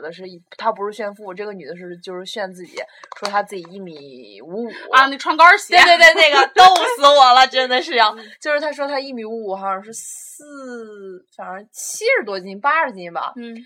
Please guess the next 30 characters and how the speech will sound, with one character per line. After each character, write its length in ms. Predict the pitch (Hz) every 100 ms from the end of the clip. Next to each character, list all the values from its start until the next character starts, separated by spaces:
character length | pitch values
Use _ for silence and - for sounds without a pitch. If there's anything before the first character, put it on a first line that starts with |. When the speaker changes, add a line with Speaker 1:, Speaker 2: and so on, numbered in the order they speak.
| -
Speaker 1:
然 100 | 190
后 80 | 202
她 160 | 202
就 80 | 202
说 100 | 202 -
：“哎 120 | 185
呀， 60 | 196
我 140 | 202
得， 100 | 202
我 140 | 196 214
每 140 | 208
天 140 | 220
都 80 | 208
得 120 | 196
穿 160 | 185 226
十 160 | 226 208
五 120 | 185
厘 100 | 175
米 140 | 180
的 100 | 175
高 160 | 175 185
跟 100 | 190
鞋， 360 | 190 165 170 175
要 140 | 185
不 80 | 175
然 180 | 180 175
我 80 |
就 180 | 170 180 175
怎 100 |
么 80 | 170